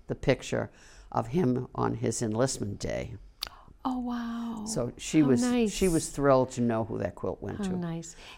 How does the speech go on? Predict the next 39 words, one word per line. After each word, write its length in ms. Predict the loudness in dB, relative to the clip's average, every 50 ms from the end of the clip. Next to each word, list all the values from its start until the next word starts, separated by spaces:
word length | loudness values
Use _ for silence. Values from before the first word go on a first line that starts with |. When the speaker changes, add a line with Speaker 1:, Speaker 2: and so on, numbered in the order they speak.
| -20 -20 -12
Speaker 1:
So 200 | -2 2 4 6
when 160 | 6 8 8
I 100 | 8 6
said 240 | 6 8 8 8 10 10
I 80 | 8
was 140 | 8 6 4
doing 240 | 2 4 4 4 4
it 80 | 4
again, 340 | 2 2 2 4 4 4 4
she's 220 | 2 -2 -4 -6 -6
the 80 | -6
first 340 | -4 0 0 0 0 0 -2
one 160 | -4 -4 -4
that 160 | -6 -8 -8
sent 220 | -8 -10 -10 -10 -12
a 40 | -12
quilt. 320 | -10 -10 -10 -10 -12 -12 -12
Speaker 2:
Wonderful. 420 | -12 -10 -10 -12 -14 -14 -16 -18 -18 -20 -18 -16 -14
Speaker 1:
Yeah. 140 | -12 0 4
Speaker 2:
Anything 420 | 6 6 8 6 6 4 4 2 4
final 520 | 6 6 8 8 8 6 4 2 0 0
you'd 240 | 0 2 2 4 6
like 180 | 6 6 6 4
to 140 | 0 -2 2
add 260 | 4 6 6 6 4
before 240 | 2 0 2 4 4
we 80 | 4 4
close 280 | 4 4 4 4 4
today 280 | 2 2 4 4 4 4
so 160 | 4 2 0
you 40 | 0
can 60 | 2
go 120 | 4 4
off 200 | 6 6 4 4
and 100 | 0 -4
quilt 300 | -4 -2 0 0 0 0
some 160 | -2 -2 0 4
more 160 | 4 4 2
quilts? 640 | 2 0 -2 -2 -2 -4 -8 -10 -8 -8 -10 -12